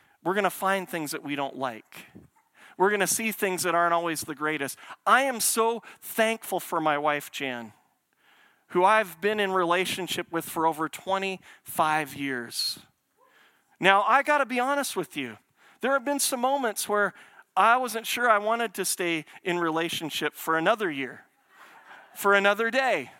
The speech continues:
Things haven't always been easy. Why? Because we don't always see eye to eye. Sometimes we actually hurt each other's feelings or we,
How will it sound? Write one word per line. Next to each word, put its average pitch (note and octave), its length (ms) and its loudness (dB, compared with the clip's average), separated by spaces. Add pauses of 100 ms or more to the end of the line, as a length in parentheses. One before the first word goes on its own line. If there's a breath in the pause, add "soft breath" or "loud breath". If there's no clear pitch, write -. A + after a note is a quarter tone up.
(840 soft breath)
Things A3 260 2
haven't A3+ 300 6
always A3+ 320 4
been B3 200 -2
easy. C4 340 0
Why? G3+ 280 4
Because A#3 360 -4 (220 loud breath)
we B3+ 240 2
don't A#3+ 260 4
always A#3 340 4
see A#3+ 260 0
eye F#3+ 200 2
to G#3 120 0
eye. G#3+ 440 -2 (460 loud breath)
Sometimes A#3+ 600 2
we A#3 240 -2 (280 loud breath)
actually A3 420 4
hurt A3+ 300 -2
each A3+ 200 -4
other's A#3 300 -2
feelings F3 640 -4
or F3+ 120 0
we, F#3 200 0